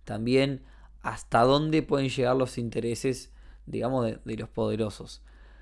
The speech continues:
Para el que no sabe nada, Robinhood es una web, una plataforma,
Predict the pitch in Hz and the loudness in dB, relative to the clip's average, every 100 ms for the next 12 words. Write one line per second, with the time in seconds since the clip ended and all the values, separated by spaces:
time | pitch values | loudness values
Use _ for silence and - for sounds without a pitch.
0 | - - - - - 147 165 165 185 233 | -20 -20 -20 -20 2 4 6 6 4 4
1 | - 170 156 180 175 139 139 143 123 170 | 8 8 8 6 8 6 6 4 2 4
2 | 175 156 127 117 117 139 156 170 - 117 | 4 4 0 2 6 8 6 4 -6 -2
3 | 113 110 110 - - 147 143 143 160 196 | -2 -2 -4 -4 2 6 6 4 2 0